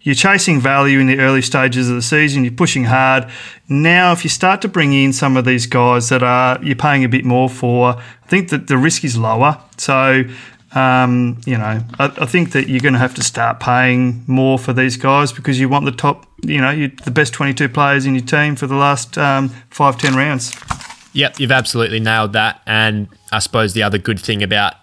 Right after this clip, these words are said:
Speaker 2: English is his forward eligibility as well. So if you bring him into the ruck line and then, say, in a week or two, if you're upgrading a, a Zach Butters or a Will Brodie or someone else around, then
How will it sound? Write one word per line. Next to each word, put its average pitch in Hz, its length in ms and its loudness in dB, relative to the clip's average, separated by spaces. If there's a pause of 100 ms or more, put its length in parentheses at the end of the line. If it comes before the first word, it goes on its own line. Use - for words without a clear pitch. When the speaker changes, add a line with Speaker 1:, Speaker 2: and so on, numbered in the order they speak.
(220)
Speaker 2:
English 110 420 -4
is 104 220 -2
his 107 300 -2
forward 107 360 -2
eligibility 101 640 -2
as 95 120 -4
well. 98 240 -2
So 107 180 -2
if 101 140 -6
you 107 60 -2
bring 104 240 -2
him 104 100 -2
into 104 220 -4
the 98 120 -2
ruck 110 280 -2
line 113 380 0 (580)
and 110 160 -2
then, 101 160 -2
say, 101 340 -2
in 98 60 -4
a 98 80 -2
week 101 300 -2
or 104 100 -2
two, 107 240 -2
if 104 180 -2
you're 98 120 -2
upgrading 98 600 -2
a, 92 80 -8 (160)
a 107 60 0
Zach 98 340 -2
Butters 95 560 -2
or 92 360 -2
a 90 400 -2 (320)
Will 110 160 0
Brodie 104 440 0
or 98 140 -2
someone 107 480 -2
else 113 500 -2 (140)
around, 117 460 0
then 101 240 -4